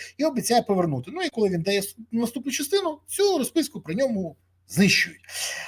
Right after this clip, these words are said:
А, так от, ем, найцікавіше в цій історії, що ані Р Н Б Ошники, ані інші посадовці в Офісі Президента ці кошти не отримали.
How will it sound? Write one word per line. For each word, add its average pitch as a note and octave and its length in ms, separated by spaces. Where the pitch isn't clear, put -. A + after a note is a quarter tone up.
А, G3+ 600
так G3+ 140
от, D4 240
ем, G3+ 960
найцікавіше G3 560
в - 20
цій - 120
історії, G#3+ 380
що - 240
ані F#3+ 460
Р F3 120
Н F3 120
Б F#3 80
Ошники, G#3 580
ані F#3 360
інші A#3 260
посадовці G3 600
в F#3+ 80
Офісі E3+ 240
Президента F3 440
ці F#3 160
кошти F#3+ 380
не E3+ 140
отримали. C3 500